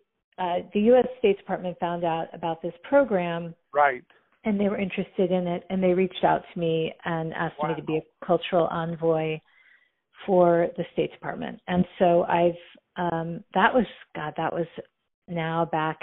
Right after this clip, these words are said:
Speaker 1: in two thousand and eleven that we started this, and
Speaker 2: Okay.
Speaker 1: it's just been a, it's been an amazing experience. We've played, I think,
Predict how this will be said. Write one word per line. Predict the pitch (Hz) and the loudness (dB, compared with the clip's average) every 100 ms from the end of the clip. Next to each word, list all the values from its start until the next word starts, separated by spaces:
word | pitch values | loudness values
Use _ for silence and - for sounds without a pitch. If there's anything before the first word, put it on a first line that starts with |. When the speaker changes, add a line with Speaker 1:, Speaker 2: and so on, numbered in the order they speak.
| - | -10
Speaker 1:
in | 175 160 156 - | -8 -8 -8 -8
two | 170 | -6
thousand | 156 151 147 156 | -6 -8 -8 -8
and | 151 147 147 - _ _ _ _ - | -8 -8 -12 -16 _ _ _ _ -2
eleven | 190 185 202 202 190 170 | 4 6 6 6 0 -2
that | 175 | -6
we | 165 - | -8 -6
started | 175 160 160 | -4 -2 -2
this, | 160 156 - - - - | -4 -6 -8 -20 -20 -8
and | 175 160 156 160 | -6 -4 -4 -8
Speaker 2:
Okay. | 160 - 147 _ - | -10 -16 -20 _ -8
Speaker 1:
it's | 175 - - | -8 -8 -8
just | 196 - - | -8 -6 -2
been | 185 175 | 0 0
a, | 170 165 - | -2 -6 -14
it's | - - | -18 -10
been | - 180 | -6 -2
an | 180 | -2
amazing | 170 156 151 147 | -2 -4 -6 -10
experience. | - - 175 170 170 160 - - | -14 -14 -12 -8 -8 -10 -12 -12
We've | 156 _ _ - | -12 _ _ -8
played, | 165 156 156 | -2 0 -2
I | 147 | -6
think, | - 160 | -12 -14